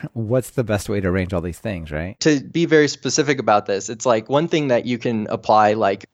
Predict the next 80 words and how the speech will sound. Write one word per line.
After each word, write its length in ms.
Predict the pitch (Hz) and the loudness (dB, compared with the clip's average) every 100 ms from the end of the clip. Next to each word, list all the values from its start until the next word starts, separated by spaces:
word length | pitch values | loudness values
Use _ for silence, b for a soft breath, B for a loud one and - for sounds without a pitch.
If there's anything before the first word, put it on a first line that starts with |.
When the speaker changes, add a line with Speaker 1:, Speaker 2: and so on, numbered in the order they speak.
| - | -6
Speaker 2:
you 160 | 127 | -2
know, 120 | 107 - | 0 2
A 180 | 123 110 | 4 6
I 200 | 107 107 | 6 4
or, 260 | 104 95 101 | 2 -2 -4
or 240 | 104 98 | -4 -2
machine 360 | 117 110 127 117 | -4 -2 0 4
learning 280 | 139 139 113 | 4 2 0
to 200 | 117 107 | 0 0
in 200 | 101 98 | -2 -2
building. 400 | 123 113 110 110 B - | 2 4 2 -4 B 0
I 60 | |
mean, 120 | 151 156 | 2 4
so 140 | 175 | 4
machine 320 | 170 - 202 | 4 4 4
learning 380 | 165 151 147 131 | 6 4 2 0
and 180 | 117 - | -4 -4
A 160 | - 117 | 0 4
I, 120 | 113 | 4
like, 240 | 113 104 - | 2 0 0
so 220 | 131 120 | 0 0
for 140 | 143 | 0
machine 260 | 127 123 131 | -2 0 2
learning, 200 | 120 117 | 2 2
we're 100 | 113 | 2
gonna 160 | 113 104 | 0 0
have 300 | 110 101 107 | 0 0 2
way 160 | 113 | 4
bigger 220 | 107 104 | 4 2
data 280 | 95 98 101 | 2 2 2
sets 280 | - 92 90 | 0 -4 -4
and 80 | 92 | -8
all 100 | 90 | -8
of 80 | 92 | -8
this 140 | 95 | -10
stuff, 260 | - - - | -8 -8 0
which 200 | 117 107 | 0 2
I 80 | 113 | 2
think 240 | 120 110 | 0 0
is 280 | 107 95 - b b b _ | 0 0 -8 b b b _
gonna 180 | 131 127 | 2 4
be 140 | 120 | 4
in, 100 | 113 | 2
like, 220 | 107 104 | 0 0
a 160 | 113 110 | 0 2
second 340 | 135 113 98 | 0 -2 -6
part 280 | - 107 - | 2 2 2
of 120 | 101 | -4
what 160 | 104 98 | -2 0
we're 100 | 101 | 0
talking 320 | 101 95 104 | -2 -2 -4
about 160 | 95 - | -8 -6
here. 220 | 107 101 | -4 0
But 220 | 104 - | 0 0
so, 240 | - 113 | 2 2
like, 200 | 107 104 | 4 0
for 140 | - 120 | 2 4
artificial 460 | 135 131 117 107 | 4 2 -2 -2
intelligence, 520 | 104 120 120 113 104 113 | -4 2 2 2 -4 -8
if 120 | 110 | -8
you 80 | 113 | -6
take 200 | 127 117 | -6 -2
something 400 | 120 113 113 98 | -4 -2 -4 0
even 280 | 123 113 | 0 2
as 100 | 104 | 0
simple 300 | - 107 107 | 0 2 4
as, 140 | 101 98 | 4 4
like, 180 | 98 95 | 0 2
A 180 | 120 110 | 0 0
star 300 | - 139 - | 4 4 4
algorithm, 540 | 101 98 98 95 98 | 2 2 0 0 -4
it's 160 | 101 - | -4 -4
like, 140 | 101 | -2
well, 120 | 113 | -2
how 160 | 110 123 | 2 2
could 160 | - 107 | 0 -8
you 140 | 107 | -6
use 160 | 101 95 | -6 -2
that? 300 | 165 107 - | 0 0 0
Like, 260 | 107 98 | -2 -2